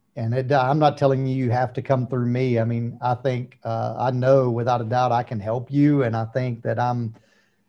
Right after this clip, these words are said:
got some abilities to do that, that a lot of other people don't. Um,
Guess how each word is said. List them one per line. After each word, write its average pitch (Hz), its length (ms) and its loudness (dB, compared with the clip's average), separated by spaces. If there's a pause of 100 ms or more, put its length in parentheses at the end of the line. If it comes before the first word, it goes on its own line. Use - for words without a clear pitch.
(140)
got 143 200 4
some 127 380 -2
abilities 127 560 2
to 135 100 -6
do 131 180 2
that, 135 260 4
that 117 100 -4
a 117 60 0
lot 127 180 2
of 120 80 -2
other 123 160 0
people 120 260 -8
don't. 120 340 2 (560)
Um, 127 540 4